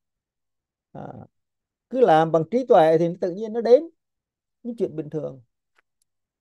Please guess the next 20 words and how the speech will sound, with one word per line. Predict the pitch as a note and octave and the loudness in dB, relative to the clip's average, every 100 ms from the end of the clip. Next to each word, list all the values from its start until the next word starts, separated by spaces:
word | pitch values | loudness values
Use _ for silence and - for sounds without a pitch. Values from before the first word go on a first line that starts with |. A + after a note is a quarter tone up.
| _ | _
Mà | C#3+ | -14
khi | C#3+ G#3 G#3 A3 | -10 -4 -2 -2
ấy, | G3 | -2
mình | D#3+ D3 | -4 -6
có | D3 F3 - | -4 -4 -4
tham | F#3+ F#3 | -6 -4
sân | F#3+ F#3+ | -4 -4
si | G3+ G3 | -4 -4
sanh | F3+ F3+ | -4 -4
khởi, | E3+ A#2+ B2 G#3+ - _ _ _ _ _ _ _ _ | -2 -2 -2 -6 -12 _ _ _ _ _ _ _ _
là | D3 | -12
anh | D#3 F3 | -8 -2
biết, | C4 D4 - _ _ _ _ _ _ _ _ _ _ - | 2 0 -2 _ _ _ _ _ _ _ _ _ _ -4
biết, | D#3+ F#3+ - _ _ _ _ _ _ _ _ | -2 -2 -4 _ _ _ _ _ _ _ _
buông | F3+ F#3+ F#3 | -2 0 0
đi. | F3+ F3 B2 G#2 _ _ _ _ _ _ | 0 0 -4 -10 _ _ _ _ _ _
Đấy. | A#2+ C#3+ E3+ _ _ _ _ _ _ _ _ _ _ | -20 -20 -20 _ _ _ _ _ _ _ _ _ _
Ở | - E3+ | -6 2
đây | F#3+ G3+ | 4 4
ấy, | A3 D3+ | 4 0